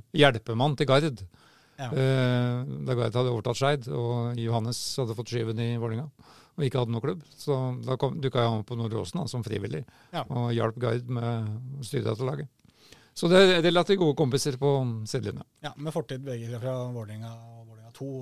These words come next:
Speaker 2: og,
Speaker 1: Ja.
Speaker 2: ja, Vålerenga-systemet.
Speaker 1: Ja.
Speaker 2: OK, eh,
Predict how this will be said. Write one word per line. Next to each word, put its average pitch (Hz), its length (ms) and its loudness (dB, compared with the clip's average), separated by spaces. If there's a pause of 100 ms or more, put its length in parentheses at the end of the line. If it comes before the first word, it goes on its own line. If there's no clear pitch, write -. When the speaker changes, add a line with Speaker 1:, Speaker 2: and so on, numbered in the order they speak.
Speaker 2:
og, 120 80 -2
Speaker 1:
Ja. 107 80 0 (100)
Speaker 2:
ja, - 140 -20
Vålerenga-systemet. 143 580 -4 (160)
Speaker 1:
Ja. - 100 -2 (800)
Speaker 2:
OK, 214 140 -2
eh, 160 1200 0